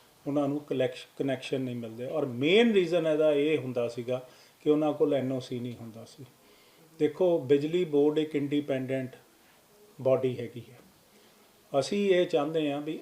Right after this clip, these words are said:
ਅਸੀਂ ਤਾਂ ਲੋਕਾਂ ਨੂੰ ਬਿਜਲੀ ਦਈਏ, ਕਿਸੇ ਹੋਰ ਡਿਪਾਰਟਮੈਂਟ ਨੇ ਜੇ ਐਨ ਓ ਸੀ ਨਹੀਂ ਦਿੱਤਾ,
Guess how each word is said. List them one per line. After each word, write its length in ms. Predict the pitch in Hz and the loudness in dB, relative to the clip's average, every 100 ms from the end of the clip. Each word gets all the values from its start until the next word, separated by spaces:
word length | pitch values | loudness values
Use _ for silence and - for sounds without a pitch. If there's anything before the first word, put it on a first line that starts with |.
| - | -4
ਅਸੀਂ 240 | 135 180 | -2 -2
ਤਾਂ 180 | 190 196 | 2 2
ਲੋਕਾਂ 300 | 190 160 165 | 2 2 0
ਨੂੰ 140 | 170 151 | 0 0
ਬਿਜਲੀ 360 | 131 139 143 | -2 -2 -4
ਦਈਏ, 320 | 127 113 123 131 - _ _ _ _ _ _ _ _ _ _ _ _ _ _ _ _ _ _ _ - | -4 -6 -10 -16 -20 _ _ _ _ _ _ _ _ _ _ _ _ _ _ _ _ _ _ _ -6
ਕਿਸੇ 260 | 160 202 | 2 4
ਹੋਰ 380 | 139 127 165 220 | 4 4 6 8
ਡਿਪਾਰਟਮੈਂਟ 640 | 226 - 175 170 175 180 175 | 8 8 6 4 0 -2 0
ਨੇ 180 | 180 | -2
ਜੇ 180 | 170 175 | 0 2
ਐਨ 160 | 156 151 | 2 2
ਓ 100 | 160 | -2
ਸੀ 200 | 151 165 | -4 -6
ਨਹੀਂ 260 | 147 160 | -4 -4
ਦਿੱਤਾ, 360 | 165 127 - 123 | -2 -4 -4 -6